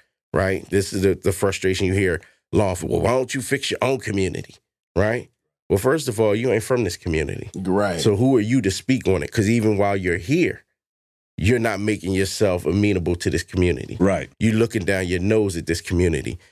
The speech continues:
Speaker 1: And that starts with the philosophy of policing that goes back to the slave catchers.
Speaker 3: Right.
Speaker 1: Right? This didn't just start today. The, I, they had to let black people <laughs> on because of the civil rights and black power movement,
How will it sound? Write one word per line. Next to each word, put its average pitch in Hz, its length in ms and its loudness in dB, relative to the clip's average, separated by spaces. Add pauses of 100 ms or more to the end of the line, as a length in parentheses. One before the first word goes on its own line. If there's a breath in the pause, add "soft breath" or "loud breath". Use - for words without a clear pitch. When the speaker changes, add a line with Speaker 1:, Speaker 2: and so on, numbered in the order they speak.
(180 soft breath)
Speaker 1:
And 98 260 0
that 135 160 -2
starts - 540 -2 (240)
with 95 140 0
the 92 60 -2
philosophy 92 920 -2 (220 soft breath)
of 92 240 -2
policing 95 560 0
that 69 140 -2
goes 90 220 2
back 98 300 -4
to - 100 -10
the - 60 -6
slave - 420 -2
catchers. - 480 -10 (160)
Speaker 3:
Right. 82 300 0 (240)
Speaker 1:
Right? 95 340 0 (220)
This - 200 0
didn't 147 220 2
just 101 220 0
start - 320 -4
today. - 380 -4 (800)
The, 82 160 0
I, 110 180 0
they 98 280 -2
had 117 280 0
to 95 80 -4
let 101 240 0
black 117 240 0
people 98 280 -4
<laughs> - 20 2
on 113 160 -2
because 104 280 -2
of 95 80 -2
the 95 60 0
civil 95 300 0
rights 101 300 0
and 85 100 -4
black 95 260 0
power - 260 -2
movement, 78 400 -4